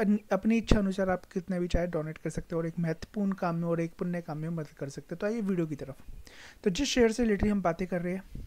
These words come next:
उसका नाम है Infibeam। पहली बात, नाइंटी रुपीज़ के आसपास का तब भी शेयर था, नाइंटी रुपीज़ के आसपास ये शेयर ऊपर जाके अब नीचे आया है। वन रेशियो वन का बोनस इसने अनाउंस किया था और बहुत अच्छी कंपनी है, डिजिटल पेमेंट से रिलेटेड कंपनी है,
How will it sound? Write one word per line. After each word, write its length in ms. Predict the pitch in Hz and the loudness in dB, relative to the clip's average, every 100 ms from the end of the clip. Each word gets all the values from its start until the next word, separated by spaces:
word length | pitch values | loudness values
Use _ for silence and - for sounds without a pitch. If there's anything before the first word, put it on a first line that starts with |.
| - | -8
उसका 260 | 170 - 190 | -8 -6 -4
नाम 200 | 175 175 | -2 -2
है 100 | - | -2
Infibeam। 460 | 165 160 135 127 131 - | -2 -2 -4 -6 -8 -6
पहली 200 | 143 131 | -6 -6
बात, 180 | 113 - - - - - - - | -8 -12 -18 -20 -20 -20 -20 -2
नाइंटी 340 | 185 202 208 226 | 4 4 6 4
रुपीज़ 300 | 220 226 - | 4 0 0
के 300 | 214 214 214 | 2 4 4
आसपास 460 | 185 190 - 196 | 4 2 0 -2
का 160 | - 208 | 0 0
तब 160 | 202 170 | 2 0
भी 180 | 165 | 0
शेयर 260 | 185 202 190 | -2 0 -2
था, 200 | 190 202 | -2 -2
नाइंटी 320 | 196 170 175 | -2 -2 -2
रुपीज़ 300 | 175 185 170 | -4 -6 -6
के 320 | - 180 170 170 | -4 -2 -2 -4
आसपास 460 | 156 - - 151 - | -6 -4 -4 -4 -4
ये 120 | 165 | -2
शेयर 360 | 165 170 160 156 185 | 0 0 0 -2 -4
ऊपर 240 | 170 196 | 0 2
जाके 320 | 180 165 190 | 2 0 0
अब 120 | 175 | 0
नीचे 260 | 160 151 196 | -2 -4 -4
आया 180 | 175 180 | -4 -4
है। 140 | 190 196 - - - - 185 | -4 -8 -16 -18 -18 -2 6
वन 180 | 226 | 8
रेशियो 260 | 233 220 240 | 8 6 6
वन 140 | 214 | 4
का 120 | 208 202 | 2 2
बोनस 320 | 185 190 185 | 4 2 0
इसने 400 | - 214 - 160 | -2 -6 -4 -2
अनाउंस 260 | 165 190 | 0 -2
किया 220 | - 190 175 | 2 4 6
था 360 | 202 202 214 - | 4 2 -2 -2
और 60 | 160 | 0
बहुत 300 | 156 180 165 | 2 2 0
अच्छी 220 | - 185 | -4 -2
कंपनी 360 | 160 156 165 | -2 -2 -2
है, 100 | 175 | -2
डिजिटल 420 | 165 156 151 156 160 | 0 -2 -2 -2 -2
पेमेंट 440 | 160 151 156 160 | 0 -2 -2 -4
से 140 | - | -2
रिलेटेड 300 | 151 147 151 | -2 -2 -4
कंपनी 420 | 156 147 147 160 | -4 -6 -4 -4
है, 140 | 165 | -2